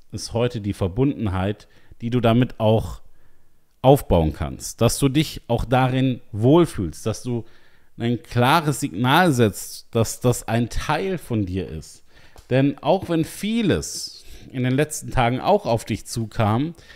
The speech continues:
hast du genau das nicht tun können. Es als Anteil von dir wahrnehmen und auch schätzen zu lernen.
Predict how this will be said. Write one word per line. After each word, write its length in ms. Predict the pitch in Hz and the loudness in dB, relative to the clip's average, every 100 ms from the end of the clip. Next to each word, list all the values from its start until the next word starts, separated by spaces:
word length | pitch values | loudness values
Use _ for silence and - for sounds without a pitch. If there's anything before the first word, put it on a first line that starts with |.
| - - - | -20 -16 -4
hast 240 | 120 - | -4 -4
du 80 | 120 | -6
genau 360 | 120 117 131 127 | -4 -2 0 2
das 300 | 113 104 123 | 2 2 2
nicht 220 | 120 - | 0 2
tun 260 | 135 127 | 4 4
können. 340 | 127 78 65 - - - - - | 2 -2 -4 -8 -16 -20 -18 -2
Es 180 | 120 123 | 0 2
als 300 | 120 - - | 2 0 0
Anteil 500 | 127 160 - 139 131 | 2 2 2 2 0
von 220 | - 120 | -2 0
dir 180 | 113 90 | 0 2
wahrnehmen 640 | 104 127 139 139 139 135 - - - - - | 2 2 2 2 0 -2 -8 -20 -20 -16 -2
und 480 | 120 143 - - - - | 4 4 2 -8 -10 -10
auch 220 | - 110 - | 0 0 0
schätzen 680 | - 156 156 - 92 78 | -2 -2 -2 -4 -2 -2
zu 180 | - 87 | -4 -4
lernen. 460 | 82 78 65 57 | -2 -2 -4 -8